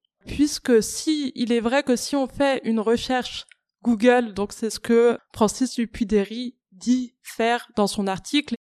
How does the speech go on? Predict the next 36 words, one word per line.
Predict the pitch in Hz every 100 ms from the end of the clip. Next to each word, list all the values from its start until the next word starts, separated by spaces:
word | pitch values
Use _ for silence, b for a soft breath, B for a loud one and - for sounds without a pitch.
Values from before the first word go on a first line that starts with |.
| -
en | 269 302
utilisant | 269 - 247 247 262 262
le | 240
nom | 240 262
Hélène, | 254 247 240 - -
euh, | 196 190
Rittmann | 180 208 - 226 220 220
ou | 254
le | 240
nom | 240 254
Hélène | 233 226 214
Althusser, | 196 - - - 262 294 330 _ _ _ -
on | 262
ne | 269
trouve | 254 - 294 254 202
que | - 320
des | 277 262
informations | 240 247 233 226 - 247
sur, | - 214 185
euh, | 180 165
son | - 190
meurtre. | 233 359 - - -
Et | 226
quand | - 240
j'ai | 233
commencé, | 220 220 220 220 - 240 214 b b b b 202
euh, | 208
mes | 214
recherches, | 196 196 - 294 339 -
on | - 240
était | 240 262
redirigé | 247 247 214 247 247 220 269
vers | 226 214
un | 202
article | 214 - 240 247
Wikipédia | - - 254 202 247 240